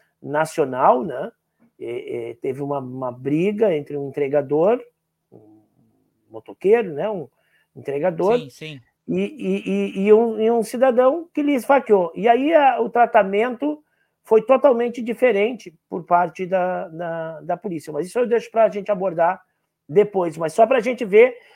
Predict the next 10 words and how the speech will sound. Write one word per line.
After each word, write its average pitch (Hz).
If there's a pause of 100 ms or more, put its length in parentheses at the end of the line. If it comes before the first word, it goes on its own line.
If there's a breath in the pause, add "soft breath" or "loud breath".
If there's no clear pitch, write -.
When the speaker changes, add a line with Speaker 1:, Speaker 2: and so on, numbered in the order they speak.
Speaker 1:
que -
a -
gente 226
vive 214
em 247
vários 247
momentos, 214
em 185
várias 208
esferas, 190